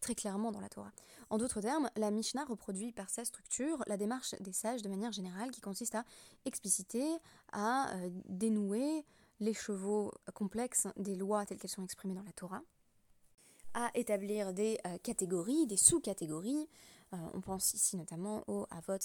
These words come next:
et aux Toldot de Shabbat, aux, aux principales catégories de, de travail interdit et aux sous-catégories de travaux interdits. Et ce qui est particulièrement intéressant, c'est que les sages sont conscients de leur démarche.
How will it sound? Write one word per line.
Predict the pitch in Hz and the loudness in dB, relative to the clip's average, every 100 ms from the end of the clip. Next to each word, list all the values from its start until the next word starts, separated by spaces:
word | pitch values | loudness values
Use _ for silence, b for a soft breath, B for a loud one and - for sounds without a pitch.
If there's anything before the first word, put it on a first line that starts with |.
| - | -4
et | 185 | -8
aux | 160 | -8
Toldot | 185 180 | -8 -6
de | 175 - | -6 -6
Shabbat, | - 208 294 311 - - - | -6 -2 2 4 2 0 -12
aux, | - 170 165 - | -8 -6 -6 -8
aux | 180 165 185 - - - _ - | -8 -8 -10 -16 -20 -20 _ -8
principales | 220 214 208 202 | -2 0 0 -2
catégories | 196 190 190 202 | -2 -2 0 0
de, | 190 170 B B B B - | -2 -4 B B B B -10
de | 180 175 | -6 -6
travail | - 202 196 - | -4 -2 -2 -4
interdit | 190 185 190 190 - b b - | -4 -4 -4 -6 -8 b b -6
et | 208 - | -2 -2
aux | 175 | 6
sous-catégories | - 294 214 175 160 165 269 392 - | 6 6 0 -2 -4 -2 0 0 0
de | - | -8
travaux | - 165 156 | -10 -8 -8
interdits. | 180 180 220 381 _ _ _ _ _ - - b b - | -10 -8 -6 -6 _ _ _ _ _ -20 -20 b b 0
Et | 294 | 2
ce | 233 | 2
qui | 214 | 0
est | |
particulièrement | 185 - 208 202 240 | -4 -4 0 2 2
intéressant, | 202 190 170 - | 0 -2 0 4
c'est | 294 214 | 6 6
que | 254 | 4
les | 247 | 2
sages | 196 196 262 247 | 4 2 0 8
sont | - - 262 247 196 | 12 12 10 0 0
conscients | 240 220 - 190 285 | 2 2 2 0 0
de | 208 | 0
leur | 185 247 | 2 0
démarche. | 208 196 170 165 - | 0 0 -2 -4 -12